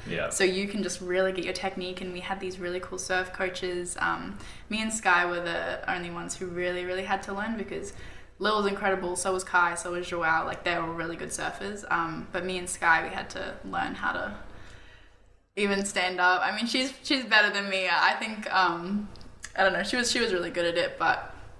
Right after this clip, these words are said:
Speaker 2: yeah, it was cool. We did that for around a month, like, probably three times a week, and we had, like, two-hour sessions, um, but, like, split in half, and we'd have a little break, and they just really started from the beginning, and we were actually pretty good by the end. Like, I felt like I was like, "Yeah."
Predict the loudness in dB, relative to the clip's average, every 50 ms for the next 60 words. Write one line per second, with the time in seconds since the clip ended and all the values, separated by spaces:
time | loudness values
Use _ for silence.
0 | -18 -18 -20 -20 -20 -20 -20 -20 _ -16 -6 0 2 4 4 4 2 0 -2 -4
1 | -4 -4 -2 -2 -2 -2 0 2 4 4 4 4 2 2 2 2 2 0 -2 -4
2 | -4 -4 -4 -6 -6 -10 -12 -12 -12 -14 -16 -18 -10 -8 -6 -6 -6 -8 -10 -12
3 | -12 -14 -14 -14 -16 -16 -18 -16 -14 -8 -8 -8 -2 0 0 0 2 2 0 0
4 | 0 -2 -2 -2 -2 -2 -4 -4 -6 -6 -6 -6 -8 -8 -10 -10 -8 -10 -10 -10
5 | -10 -12 -12 -14 -14 -14 -16 -16 -18 -20 -8 -6 -6 -2 0 2 4 4 4 4
6 | 2 0 -2 -4 -4 -4 -6 -6 -6 -8 -8 -10 -10 -10 -8 -4 -4 -4 -4 -4
7 | -6 -8 -10 -10 -12 -14 -16 -18 -18 -16 -10 -8 -8 -6 -6 -8 -8 -4 -4 -4
8 | -2 -2 -4 -2 0 0 0 0 -2 -4 -6 -6 -6 -6 -6 -4 -4 -2 -2 -2
9 | -2 -2 0 0 0 0 -2 -4 -6 -6 -6 -6 -6 -8 -10 -12 -12 -12 -14 -16
10 | -18 -12 -4 -2 0 0 0 -2 -2 -4 -6 -10 -6 -2 -2 0 0 4 4 4
11 | 4 4 2 -2 -2 -2 -2 -2 -2 -2 -2 -2 -2 -2 -4 -4 -4 -4 -4 -6
12 | -6 -6 -6 -8 -8 -10 -10 -12 -12 -14 -16 -18 -16 -8 -6 -4 2 6 6 6
13 | 6 4 0 0 0 0 2 2 2 2 2 4 4 4 4 4 2 -2 -2 -4
14 | -2 0 0 2 4 4 4 4 4 2 2 2 0 0 0 0 0 0 -2 -4
15 | -4 -4